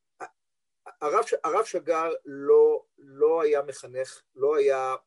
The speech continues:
אה, עבד במכללה להכשרת מורים לגמרא. מטבע הדברים, הוא העמיד תלמידים שהם מלמדים בכל מיני מקומות. אבל ברור שלכל אידיאולוגיה, מאחורי, לכל אידיאולוגיה ולכל תפיסה ומתודה של לימוד גמרא,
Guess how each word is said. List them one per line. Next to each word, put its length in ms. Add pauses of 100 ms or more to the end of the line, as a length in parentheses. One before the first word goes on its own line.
אה, 440 (120)
עבד 280
במכללה 360
להכשרת 500
מורים 300
לגמרא. 320 (800)
מטבע 280
הדברים, 520
הוא 140
העמיד 220
תלמידים 560
שהם 140
מלמדים 340
בכל 240
מיני 140
מקומות. 640 (440)
אבל 220 (220)
ברור 640
שלכל 680 (320)
אידיאולוגיה, 880 (760)
מאחורי, 300
לכל 200
אידיאולוגיה 560
ולכל 160
תפיסה 480
ומתודה 400
של 100
לימוד 260
גמרא, 420